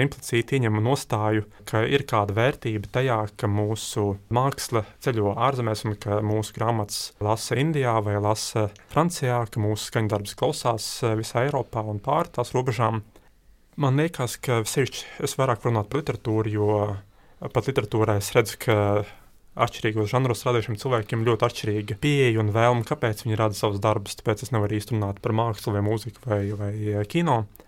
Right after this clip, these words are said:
Taču man liekas, ka prozā sevišķi un arī dzejām cilvēki, kuri rada šos darbus, viņi lielā mērā vēlās izstāstīt sevi un vēlās savā ziņā tikt uzklausīti. Un, protams, vienmēr ir sajūta, ka Latvijā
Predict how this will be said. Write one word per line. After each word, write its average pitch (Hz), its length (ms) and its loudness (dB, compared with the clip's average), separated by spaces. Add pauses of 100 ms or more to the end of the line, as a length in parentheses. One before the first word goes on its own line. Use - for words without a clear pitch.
(120)
Taču - 240 -2
man 147 140 2
liekas, 123 260 -4
ka - 80 -6
prozā 147 400 0
sevišķi - 640 -6
un 127 80 4
arī 120 160 2
dzejām 120 460 2 (100)
cilvēki, 139 480 2
kuri 110 160 0
rada 156 160 0
šos 120 240 -4
darbus, 117 480 -2
viņi 113 320 0 (480)
lielā 127 160 2
mērā 123 240 2
vēlās 120 400 2
izstāstīt 107 720 -2
sevi 139 320 -2 (240)
un 110 160 2
vēlās 117 480 4 (320)
savā 117 160 -2
ziņā 120 240 2
tikt - 240 -6
uzklausīti. - 800 -8 (100)
Un, 117 160 0
protams, - 760 -4 (280)
vienmēr 127 400 2
ir 113 80 -8
sajūta, 131 480 -2
ka - 80 -4
Latvijā 110 460 2